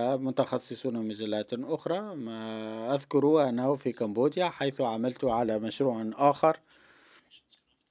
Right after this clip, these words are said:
وأن المهارات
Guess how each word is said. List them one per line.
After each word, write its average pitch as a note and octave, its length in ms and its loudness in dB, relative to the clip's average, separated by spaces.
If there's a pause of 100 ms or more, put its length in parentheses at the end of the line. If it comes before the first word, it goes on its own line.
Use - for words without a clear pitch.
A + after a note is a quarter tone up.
(460)
وأن C3 720 4 (840)
المهارات C#3 1400 2